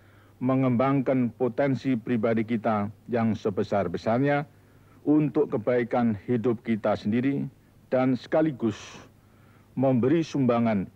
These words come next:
yang sebesar-besarnya bagi kebaikan masyarakat. Saudara-saudara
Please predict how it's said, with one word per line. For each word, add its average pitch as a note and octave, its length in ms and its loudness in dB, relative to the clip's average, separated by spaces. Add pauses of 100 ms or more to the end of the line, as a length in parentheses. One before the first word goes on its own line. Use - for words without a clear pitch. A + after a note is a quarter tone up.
yang A2+ 160 0
sebesar-besarnya A2+ 1120 -2 (240)
bagi A2 320 -2
kebaikan F#2 800 -4 (100)
masyarakat. E2 680 -6 (2500)
Saudara-saudara A#2+ 880 0